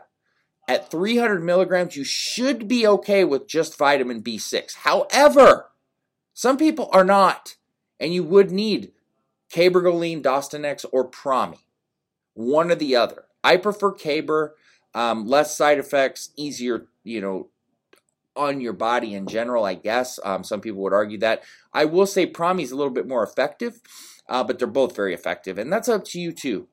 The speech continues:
on what you use. But those are things that you've gotta consider.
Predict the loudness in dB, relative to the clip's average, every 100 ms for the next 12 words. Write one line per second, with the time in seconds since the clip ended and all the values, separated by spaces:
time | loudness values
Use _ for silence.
0 | -12 -6 -6 -8 -12 -14 -16 -12 -6 -6
1 | -8 _ _ _ _ 2 2 2 -4 -2
2 | -2 -2 -6 -6 0 2 2 -4 -10 -8
3 | -8 -10